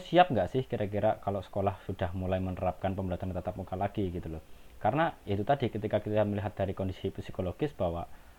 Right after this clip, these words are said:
banyak anak-anak yang udah merubah, eh, berubah pola pikirnya, kemudian perilakunya gara-gara mereka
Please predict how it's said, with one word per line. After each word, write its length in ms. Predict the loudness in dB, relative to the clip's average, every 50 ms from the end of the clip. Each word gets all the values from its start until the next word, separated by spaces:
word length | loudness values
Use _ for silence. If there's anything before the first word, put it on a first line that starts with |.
| -20 -20 -18 -2
banyak 320 | 4 6 6 6 6 2 0 -2
anak-anak 420 | 0 2 2 4 4 4 4 4 2 2
yang 200 | 2 2 0 0 -4
udah 240 | -2 0 0 2
merubah, 480 | 4 4 4 2 4 8 8 8 8 6 0 -6
eh, 120 | -8 -8 -8 -8 -12 -14 -20 -20 -4
berubah 480 | 2 4 4 6 8 8 8 8 8 2 -10 -2
pola 200 | 0 4 6 6 4
pikirnya, 520 | 4 0 0 0 0 2 2 2 2 2 2 0
kemudian 320 | 0 -2 2 2 0 0
perilakunya 560 | 2 0 0 2 2 0 0 0 0 0 0 2
gara-gara 400 | 2 0 0 2 0 2 2 2
mereka 440 | 2 2 0 2 4 2 2 2